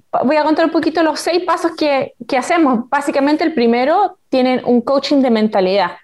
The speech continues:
eh, para que ellos sepan cómo, eh, piensan los, los importadores expertos, las grandes marcas, cuándo se desarrollan, eh, qué tienen que hacer para expandirse. Después vienen en un entrenamiento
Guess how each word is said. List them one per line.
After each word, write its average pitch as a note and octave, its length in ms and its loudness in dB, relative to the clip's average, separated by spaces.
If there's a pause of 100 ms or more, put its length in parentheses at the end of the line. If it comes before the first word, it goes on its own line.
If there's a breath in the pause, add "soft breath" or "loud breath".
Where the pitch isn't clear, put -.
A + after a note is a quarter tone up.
(520 soft breath)
eh, G3 760 0 (220)
para A#3 260 0
que A#3 180 0
ellos C4 180 2
sepan C#4 760 0
cómo, C#4 380 2
eh, C#4 180 2 (400)
piensan C#4+ 600 0
los, A#3 340 2 (140)
los A#3 160 2
importadores A#3+ 640 0
expertos, G#3 560 -2
las G#3 160 0
grandes A#3 320 2
marcas, A3 640 0
cuándo A3+ 260 2
se A#3 120 0
desarrollan, A3 840 0 (460 soft breath)
eh, G#3 560 2 (120)
qué B3 120 -2
tienen B3+ 180 2
que B3+ 80 0
hacer B3 220 -2
para B3 100 2
expandirse. A3+ 840 -2 (460 loud breath)
Después A#3 340 -2
vienen D4 320 0
en C#4+ 100 2
un C4+ 80 2
entrenamiento C4 960 0